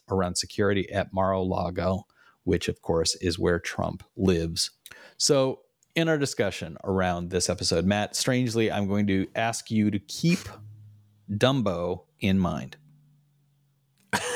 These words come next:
Speaker 2: Okay. How,
Speaker 1: All right.
Speaker 2: how does that relate to Star Trek? <laughs>
Speaker 1: We will get there.
Speaker 2: Okay.
Speaker 1: Where I wanted to start was just on a general feeling of, well,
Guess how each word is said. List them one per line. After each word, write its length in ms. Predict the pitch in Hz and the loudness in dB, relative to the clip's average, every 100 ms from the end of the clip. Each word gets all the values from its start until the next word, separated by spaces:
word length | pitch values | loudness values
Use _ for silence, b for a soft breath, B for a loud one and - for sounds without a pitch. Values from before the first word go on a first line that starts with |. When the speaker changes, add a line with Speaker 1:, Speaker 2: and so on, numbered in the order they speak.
| 403 190 156 | -4 -6 -6
Speaker 2:
Okay. 640 | - - 180 - 190 - - | -4 -2 -2 -2 -8 -8 -16
How, 160 | - 147 | -2 0
Speaker 1:
All 60 | 87 | 2
right. 220 | 95 123 B B B | 0 -2 B B B
Speaker 2:
how 480 | - - - 127 | -4 0 2 2
does 120 | 143 143 | 0 -2
that 120 | 147 | -2
relate 340 | 151 147 151 - | 0 2 0 0
to 100 | 170 | -2
Star 180 | - | 0
Trek? 380 | - 196 - - - | 0 0 -2 -8 -20
<laughs> 460 | - - - - | -6 -4 -2 -2
Speaker 1:
We 300 | 92 107 131 | 2 4 4
will 220 | 143 151 | 4 2
get 340 | 151 135 - - | 2 -2 -2 -2
there. 240 | 85 - B B B B B B B 131 | -4 -4 B B B B B B B -14
Speaker 2:
Okay. 260 | 104 85 - _ _ _ - | -8 -8 -8 _ _ _ 0
Speaker 1:
Where 160 | 143 160 | 4 4
I 40 | |
wanted 280 | 165 190 165 | 4 0 -2
to 40 | |
start 880 | 143 - - - 127 87 104 127 - _ - | -2 -2 -4 0 0 2 -2 -4 -14 _ -12
was 540 | 123 123 123 131 120 | -2 0 2 0 -2
just 240 | - 151 - | -2 -2 0
on 80 | 156 | 2
a 80 | 131 | 2
general 440 | 127 127 139 123 | 2 0 0 0
feeling 680 | - - 120 123 98 101 95 - | -2 -2 0 2 2 0 -2 -2
of, 540 | 104 104 104 98 - _ _ _ _ _ _ _ _ _ _ _ _ - | -2 0 -4 -8 -14 _ _ _ _ _ _ _ _ _ _ _ _ 0
well, 400 | 101 101 98 | 0 2 -2